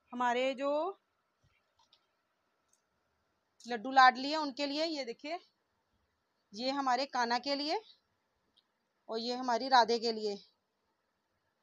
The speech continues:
और दोनों की मैंने सेम ड्रेसें बनाती हूँ मैं, दोनों में कोई चेंज नहीं रखती, एक जैसी होती है। तो ये हमारे कान्हा जी के लिए और ये हमारी राधा रानी के लिए।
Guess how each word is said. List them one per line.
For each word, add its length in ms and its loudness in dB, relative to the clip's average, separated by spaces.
और 100 -8
दोनों 240 -4
की 140 -10
मैंने 280 -4
सेम 320 -2
ड्रेसें 320 -6
बनाती 300 -4
हूँ 120 -8
मैं, 120 -6
दोनों 260 -4
में 120 -6
कोई 200 -4
चेंज 280 -6
नहीं 180 -4
रखती, 320 -4
एक 180 -4
जैसी 300 2
होती 260 -6
है। 120 -4
तो 380 -14
ये 160 -2
हमारे 300 0
कान्हा 280 2
जी 120 -6
के 160 -2
लिए 200 -2
और 200 -2
ये 100 -4
हमारी 300 -2
राधा 320 4
रानी 240 0
के 120 -8
लिए। 200 -8